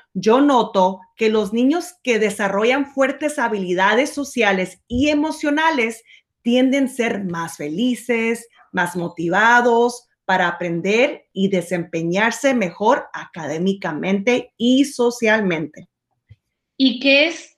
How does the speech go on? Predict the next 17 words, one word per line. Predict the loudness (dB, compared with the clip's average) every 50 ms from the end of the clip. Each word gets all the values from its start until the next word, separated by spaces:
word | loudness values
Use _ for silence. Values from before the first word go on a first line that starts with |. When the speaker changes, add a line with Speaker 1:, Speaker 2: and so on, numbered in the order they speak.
| _ _
Speaker 2:
todo | -6 -4 -2 -2 -2
lo | -2 -2 -2
que | -2 -4 -6 -6 -10 -12 -4
padre | -2 0 0 2 2 0 -2 -2
quiere, | 0 0 2 4 4 4 2
¿no? | 2 0 0 0 0
Para | 0 0 0 -2
sus | -4 -8 -10 -6 -6
hijos, | -6 -4 -4 -4 -6 -6 -6 -4
igual | -4 -4 -2 -2 -2 -2 0
los | -2 -2 -4
maestros | -4 -4 -2 -2 0 0 0 -2 -2 -6 -8 -8 -6 -6 -6
y | -8 -6
todo | -4 -2 -2
el | 0 0
personal | -2 -4 -4 -6 -10 -10 -8 -8 -6
escolar. | -8 -8 -10 -8 -8 -4 -2 0 0 0 0